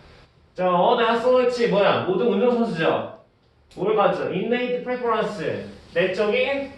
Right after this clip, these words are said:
선호도로 갖는 거지. 뭘 향해서? Task, 이거 얘들아, 봐봐. All 병력 구조 걸린 거야. 이렇게 어떻게?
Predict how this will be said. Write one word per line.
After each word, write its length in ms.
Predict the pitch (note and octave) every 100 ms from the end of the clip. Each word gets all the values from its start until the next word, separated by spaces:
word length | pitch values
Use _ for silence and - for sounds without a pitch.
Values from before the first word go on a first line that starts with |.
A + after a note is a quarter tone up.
| -
선호도로 400 | - C#4 D4 C4+
갖는 260 | A3+ G3+ F#3
거지. 240 | D#3 - - G2+ - - - - -
뭘 320 | D#3 A3+ A#3+
향해서? 600 | A#3+ A3+ F#3+ - - - - - - - -
Task, 340 | A3 B3 - G#3
이거 180 | G#3+ E3+
얘들아, 300 | F#3 A3 F3+
봐봐. 380 | F#3 - - -
All 340 | F#3+ A#3 B3+ E3+
병력 320 | F3+ A3+ A3+
구조 160 | G3+
걸린 240 | F#3 - -
거야. 280 | B2+ B2+ -
이렇게 240 | - -
어떻게? 420 | G#2 - - G2